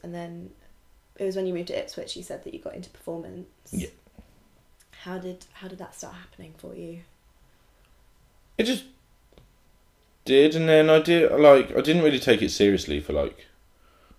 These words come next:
Speaker 2: three years.
Speaker 1: Mm-hmm.
Speaker 2: I kind of just, like, did the odd charity show or local show, and then kind
Speaker 1: Did
Speaker 2: of
Speaker 1: you, did you do classes, or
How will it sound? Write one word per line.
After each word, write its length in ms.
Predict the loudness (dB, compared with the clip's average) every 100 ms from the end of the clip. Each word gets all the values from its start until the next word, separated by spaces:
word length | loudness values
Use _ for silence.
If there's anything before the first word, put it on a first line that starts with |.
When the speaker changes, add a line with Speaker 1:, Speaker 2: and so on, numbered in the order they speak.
| _ _
Speaker 2:
three 240 | -10 -6 -4
years. 500 | -6 -6 -8 -12 -20 _ _ _ -20
Speaker 1:
Mm-hmm. 200 | -20 -20 _ _ _ _ _ _ _ _ -14
Speaker 2:
I 20 | -8
kind 200 | -6 -6
of 80 |
just, 280 | -6 -10 -6
like, 240 | -6 -6 -8
did 200 | -10 -6
the 100 | -4
odd 260 | -4 -6 -14 -18
charity 720 | -10 -2 0 -2 -4 -4 -4 -4
show 560 | -8 -2 0 0 0
or 120 | -2 -4
local 480 | -4 -6 -8 -12
show, 540 | -10 -4 -2 -2 -4 -8 -14 _ _ _ _ _ _ _
and 180 | -8 -4
then 540 | -2 -2 -2 -4 -6
kind 260 | -4 0 2
Speaker 1:
Did 100 | 0
Speaker 2:
of 80 | -2
Speaker 1:
you, 260 | -8 -16 -14
did 180 | -14
you 60 | -10
do 160 | -8 -8
classes, 640 | -10 -12 -12 -14 -16 -14
or 220 | -10 -10